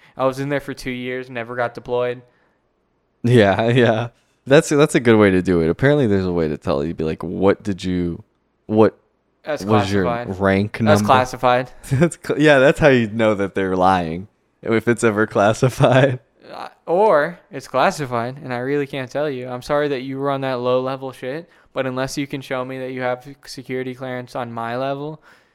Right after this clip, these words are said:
Speaker 1: you can't call me out on it because you would, I can't even tell you. I would have to kill you.
Speaker 2: Yeah, that's convincing, actually.
Speaker 1: Yeah.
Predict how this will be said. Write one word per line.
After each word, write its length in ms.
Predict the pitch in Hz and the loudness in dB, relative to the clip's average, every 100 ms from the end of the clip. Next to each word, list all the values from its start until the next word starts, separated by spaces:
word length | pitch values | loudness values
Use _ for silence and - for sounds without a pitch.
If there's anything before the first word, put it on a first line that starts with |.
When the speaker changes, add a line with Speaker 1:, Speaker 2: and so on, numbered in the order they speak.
| _ _ _ _ _ - | _ _ _ _ _ -16
Speaker 1:
you 160 | 135 | -12
can't 260 | 139 120 113 | -8 -8 -6
call 160 | 120 | -8
me 120 | 113 110 | -8 -10
out 180 | 107 | -12
on 120 | 113 120 | -14 -16
it 160 | 120 147 | -18 -20
because 500 | 120 120 117 - - | -16 -16 -16 -20 -20
you 180 | 131 127 | -12 -8
would, 140 | 135 | -8
I 140 | 110 131 | -8 -8
can't 220 | 175 170 | -6 -6
even 160 | 160 156 | -6 -8
tell 220 | 156 190 | -8 -8
you. 140 | 139 | -10
I 120 | 123 | -6
would 100 | 127 | -4
have 120 | 135 139 | -4 -8
to 80 | 127 | -14
kill 200 | 143 139 | -14 -16
you. 160 | 175 _ _ _ _ _ _ _ _ _ _ _ _ _ _ - | -20 _ _ _ _ _ _ _ _ _ _ _ _ _ _ -6
Speaker 2:
Yeah, 320 | 180 - - _ | -4 -4 -10 _
that's 220 | 95 95 | -8 -8
convincing, 520 | - 82 76 85 80 80 | -8 -8 -8 -10 -12 -10
actually. 440 | 82 - 92 95 - | -12 -12 -12 -12 -14
Speaker 1:
Yeah. 200 | - | -18